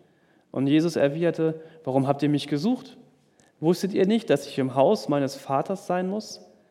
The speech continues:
Doch sie verstanden nicht, was er damit dam-, meinte. Also Maria, die diese Verheißung von diesem Engel bekommen hatte, dass sie schwanger werden wird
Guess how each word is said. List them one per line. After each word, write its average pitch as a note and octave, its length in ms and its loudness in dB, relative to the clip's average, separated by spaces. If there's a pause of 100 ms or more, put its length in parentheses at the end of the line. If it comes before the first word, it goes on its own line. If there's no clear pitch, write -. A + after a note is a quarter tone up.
(380)
Doch C#3 120 -6
sie D#3 140 -2
verstanden D3+ 720 -2
nicht, C3 380 -6 (600)
was C#3+ 160 -2
er D3 60 0
damit C3 300 -2
dam-, D3 220 -4
meinte. C#3 380 -6 (1800)
Also C#3+ 200 0
Maria, D3 600 4 (400)
die D3+ 80 -4
diese D3 240 0
Verheißung C#3 960 0 (440)
von C#3+ 200 -2
diesem D#3 260 0
Engel C3+ 560 0 (220)
bekommen B2+ 480 0
hatte, B2+ 260 -4
dass C3 300 -2
sie F3 120 0
schwanger F3 460 0
werden B2+ 380 0
wird A#2+ 420 -2